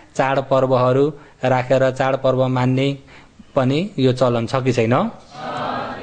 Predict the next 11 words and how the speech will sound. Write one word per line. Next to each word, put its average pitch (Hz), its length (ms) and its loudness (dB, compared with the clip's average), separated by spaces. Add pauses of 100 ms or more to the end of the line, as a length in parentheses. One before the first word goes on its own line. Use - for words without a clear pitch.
(360)
चाडपर्व, 131 640 2
अ, - 60 -10 (920)
राख्ने, 135 480 0 (380)
धेरै 185 520 6
पुण्य 147 380 4
गर्ने 147 880 2
भनेर 113 440 -2 (300)
चौमासाको 123 540 0
नियम 113 240 -2
त्यसरी 127 300 2
थियो। 107 220 -8